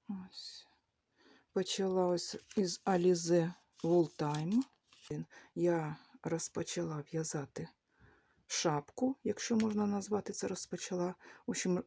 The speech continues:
відв'язала зразочок і хочу цю шапку зв'язати. Буду брати її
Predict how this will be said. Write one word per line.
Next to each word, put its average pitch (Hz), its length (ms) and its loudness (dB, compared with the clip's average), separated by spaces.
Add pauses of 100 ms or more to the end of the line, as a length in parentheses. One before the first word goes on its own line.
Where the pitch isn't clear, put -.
відв'язала 175 720 6
зразочок 180 800 4 (400)
і 165 260 0
хочу 175 400 0
цю - 320 -2 (1700)
шапку 202 680 0 (400)
зв'язати. 156 1040 -2 (540)
Буду 170 260 0
брати 208 420 2
її 202 460 -2